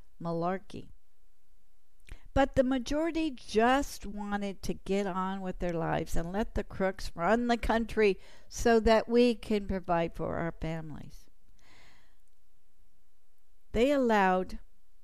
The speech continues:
a man who killed all those precious,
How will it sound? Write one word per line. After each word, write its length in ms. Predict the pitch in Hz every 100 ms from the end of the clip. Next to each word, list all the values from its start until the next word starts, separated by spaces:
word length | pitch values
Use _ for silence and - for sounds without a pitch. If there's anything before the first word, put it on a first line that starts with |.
| -
a 120 | 185
man 560 | 233 226 175 151 - 165 - - - -
who 160 | - 185
killed 460 | - - 180 170 - -
all 380 | 170 185 208 226
those 360 | 208 151 143
precious, 680 | - - 180 196 - 190 -